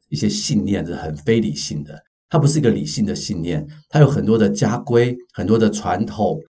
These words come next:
还有很多的一些让我们觉得很非理性的信念。那这些非理性的信念哈，他要是自己一个人过，大概没问题吧？啊，因为他跟这个社会、跟旁边的人没有太多的互动，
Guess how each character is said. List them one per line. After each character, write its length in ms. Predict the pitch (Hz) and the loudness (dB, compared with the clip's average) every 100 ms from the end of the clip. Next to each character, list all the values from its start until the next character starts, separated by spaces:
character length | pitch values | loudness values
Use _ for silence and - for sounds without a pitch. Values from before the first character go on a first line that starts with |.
| _ - | _ -6
还 80 | - | 0
有 60 | |
很 120 | 151 101 | 2 2
多 120 | 127 | 2
的 260 | 110 101 139 | 2 0 -4
一 60 | |
些 200 | - 131 127 - | 0 2 2 0
让 160 | 117 | 0
我 60 | 95 | 0
们 160 | 87 | -4
觉 140 | 87 87 | -6 -6
得 200 | 92 - _ _ | -6 -8 _ _
很 240 | - 82 76 | -10 -10 -2
非 160 | 131 131 | 0 2
理 160 | 104 | 0
性 180 | - 104 | 0 -2
的 80 | - | -2
信 280 | - - 85 | -6 -6 -6
念。 240 | 87 78 - _ _ | -6 -8 -14 _ _
那 80 | 175 | 0
这 120 | 160 | 4
些 60 | 175 | 4
非 100 | 185 | 6
理 140 | 135 | 4
性 140 | 107 123 | 6 4
的 80 | 104 | 4
信 200 | - 104 | 4 6
念 240 | 104 - | 6 4
哈， 220 | 82 78 | -2 -4
他 120 | 113 120 | 0 0
要 60 | |
是 120 | 120 | 0
自 140 | 117 135 | 0 0
己 160 | 104 | 2
一 20 | 104 | 2
个 100 | 92 | 0
人 180 | 82 98 | -4 -2
过， 200 | 110 95 | -2 0
大 120 | 104 | 0
概 100 | 95 | -2
没 140 | 82 | -4
问 180 | 90 - | -6 -6
题 140 | - | -8
吧？ 180 | 78 - - _ _ _ - | -8 -10 -12 _ _ _ -8
啊， 120 | 95 | 0
因 60 | 110 | 4
为 40 | |
他 100 | 110 | 4
跟 180 | 110 107 | 4 4
这 80 | 110 | 4
个 100 | 104 | 2
社 280 | - 107 | 4 4
会、 400 | 98 107 95 85 | 4 4 4 0
跟 160 | - 101 | -2 -2
旁 160 | 95 92 | -2 0
边 140 | 104 | 2
的 100 | 95 | 2
人 100 | 82 | -2
没 60 | 90 | -6
有 60 | 90 | -4
太 160 | 101 | -2
多 120 | 98 | -2
的 80 | 92 | -4
互 180 | - 107 | -4 0
动， 220 | 139 110 | 2 0